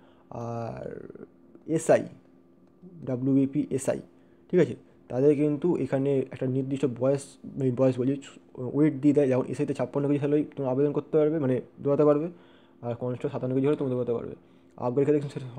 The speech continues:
সম্পূর্ণ উল্টো, এখানে তোমাদের হাইট অনুযায়ী ওয়েট, তার জন্য কী কী করছে, হাইট বেশি, আহ, ওয়েট বেশি হলে কী হবে, না ওয়েট কম হলে কী হবে, হাইট যদি একটু কম থাকে বা দি-, বসতে দিচ্ছে না, সেরকম সব-, সমস্ত কিছু কতজন করে ক্যান্ডিডেট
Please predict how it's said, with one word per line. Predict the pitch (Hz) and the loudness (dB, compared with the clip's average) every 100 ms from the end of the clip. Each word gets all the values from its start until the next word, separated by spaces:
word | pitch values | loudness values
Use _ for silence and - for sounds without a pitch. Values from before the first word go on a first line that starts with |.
| 120 | -8
সম্পূর্ণ | 131 127 156 | -6 -2 2
উল্টো, | 156 151 151 247 220 - _ | 4 6 4 2 -4 -12 _
এখানে | 120 139 | -4 -2
তোমাদের | 135 135 | 0 0
হাইট | 120 123 | 0 0
অনুযায়ী | 143 147 | 2 4
ওয়েট, | 143 165 - - - _ - 123 | 4 2 -2 -18 -20 _ -8 -2
তার | 127 139 | -2 -2
জন্য | 156 156 160 160 | -2 0 -2 -4
কী | 139 | -4
কী | 147 147 | -2 0
করছে, | 147 143 151 127 | 0 0 -2 -2
হাইট | 127 127 | -2 -2
বেশি, | 131 127 | -2 -2
আহ, | 131 123 117 | -2 -2 0
ওয়েট | 131 135 135 | 2 2 2
বেশি | 131 143 | 0 2
হলে | 143 | 0
কী | 135 147 | 2 2
হবে, | 143 156 | 2 2
না | 131 | 0
ওয়েট | 131 131 | -2 -2
কম | 131 127 | -2 0
হলে | 131 131 | 0 -2
কী | 135 | -2
হবে, | 135 147 135 113 | -4 -4 -8 -4
হাইট | 131 131 | -4 -2
যদি | 139 131 | -2 -2
একটু | 135 - - | -4 -8 -2
কম | 139 135 | -2 -2
থাকে | 139 139 | -2 -2
বা | 135 - _ - | -2 -8 _ -14
দি-, | 131 - - | -12 -12 -6
বসতে | 139 135 156 | -6 0 2
দিচ্ছে | 151 156 | 2 0
না, | |
সেরকম | 135 131 123 - | -2 -4 -6 -10
সব-, | 139 | -8
সমস্ত | 131 139 - | -4 -2 2
কিছু | 147 165 170 - - - - | 4 4 0 -6 -20 -8 0
কতজন | 131 143 | 2 6
করে | 151 | 4
ক্যান্ডিডেট | - 135 147 | 4 2 2